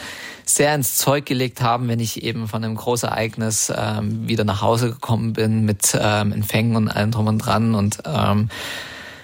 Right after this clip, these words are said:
dass sie natürlich, ähm, sag ich mal, dann mit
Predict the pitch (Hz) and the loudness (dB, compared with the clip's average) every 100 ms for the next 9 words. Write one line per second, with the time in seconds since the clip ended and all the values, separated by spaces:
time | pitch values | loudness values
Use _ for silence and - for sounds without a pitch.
0 | - - _ - - 123 127 117 - 139 | -20 -20 _ -8 0 2 4 4 2 2
1 | 127 120 - 147 123 110 107 107 110 104 | 2 2 2 2 2 4 4 4 2 0
2 | - - 117 113 107 110 110 110 110 110 | -2 -2 0 0 0 0 0 0 0 -2
3 | 110 107 - - | -2 -2 -4 -10